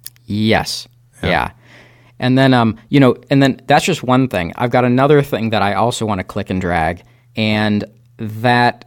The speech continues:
Speaker 1: I run into the same thing, you know. So what I wanted, so what I started to do is I started to put things on layers. So the
Speaker 2: Mm-hmm.
Speaker 1: picture interaction is on one layer,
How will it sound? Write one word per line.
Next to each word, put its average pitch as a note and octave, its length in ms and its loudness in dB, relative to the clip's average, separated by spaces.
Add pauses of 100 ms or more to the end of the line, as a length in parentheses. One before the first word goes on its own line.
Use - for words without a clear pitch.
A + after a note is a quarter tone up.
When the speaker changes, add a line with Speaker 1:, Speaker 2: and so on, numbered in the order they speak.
(140)
Speaker 1:
I A#2 120 2
run B2+ 200 2
into A#2 160 2
the G#2+ 120 -2
same G2+ 540 -2 (140)
thing, G#2 540 -2
you G#2+ 80 -4
know. G2 120 -4
So A2 320 -2 (180)
what A#2+ 100 -2
I B2 40 4
wanted, C3 440 0
so B2 180 0
what A#2+ 160 2
I A#2+ 60 2
started C#3 240 2
to B2 80 0
do A#2+ 260 0
is A2+ 120 0
I A2 100 0 (160)
started A2+ 280 -2
to - 40 -12
put C3 140 -4
things A#2 200 -2
on G2 180 0
layers. A#2+ 540 -4 (360)
So A2 500 0 (140)
the F#2+ 140 -2
Speaker 2:
Mm-hmm. G#2 100 -4
Speaker 1:
picture C3+ 580 -2 (220)
interaction A2+ 720 -2
is G2 180 -8
on G2 160 -2
one G#2 240 0
layer, F#2+ 400 -2